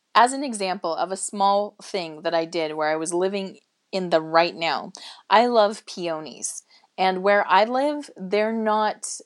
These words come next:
seasonal, or they're seasonal, rather. Like, you can only get them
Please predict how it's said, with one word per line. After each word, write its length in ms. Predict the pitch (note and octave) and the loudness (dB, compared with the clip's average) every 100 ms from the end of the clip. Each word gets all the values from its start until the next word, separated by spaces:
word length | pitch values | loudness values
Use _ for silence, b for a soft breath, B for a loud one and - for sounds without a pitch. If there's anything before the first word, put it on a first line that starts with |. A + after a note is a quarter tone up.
| _ | _
seasonal, 720 | - - F#3+ F#3 G#3 A3 A3+ - | -10 -6 -4 -4 -2 -2 -2 0
or 180 | F3 | 0
they're 120 | F3 F#3 | 2 2
seasonal, 540 | - B3+ F3+ C3 - | 2 2 0 -2 -2
rather. 440 | D#3+ D3 C#3+ - - F#3+ | 2 2 0 -6 -4 -2
Like, 160 | G3+ | -2
you 60 | A3 | -2
can 160 | B3 | 4
only 180 | A3+ A3+ | 4 4
get 240 | G#3+ G3 - | 4 4 4
them 360 | F3 D#3 E3 | 0 -2 -10